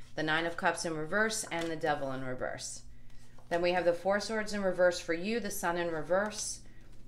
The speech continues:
Queen of Swords, and the Justice card. The overall energy for the two of you, the Moon in reverse, is coming back. So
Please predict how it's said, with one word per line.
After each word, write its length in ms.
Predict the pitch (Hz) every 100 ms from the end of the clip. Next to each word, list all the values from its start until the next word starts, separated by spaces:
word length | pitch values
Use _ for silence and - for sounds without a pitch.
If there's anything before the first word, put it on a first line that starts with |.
| -
Queen 260 | - 220 226
of 80 | 220
Swords, 540 | - 196 196 190 - -
and 380 | 160 160 160 156
the 180 | - 170
Justice 560 | 165 147 - - -
card. 520 | - 143 82 52 - - - - - - -
The 80 | 165
overall 320 | 196 214 226
energy 340 | 190 202 196 214
for 140 | 190
the 80 | 180
two 200 | - 196
of 120 | 190
you, 80 | 214
the 60 |
Moon 160 | 196 180
in 40 |
reverse, 460 | 180 170 202 160 -
is 120 | -
coming 300 | - 160 156
back. 340 | 151 123 - -
So 440 | - 156 156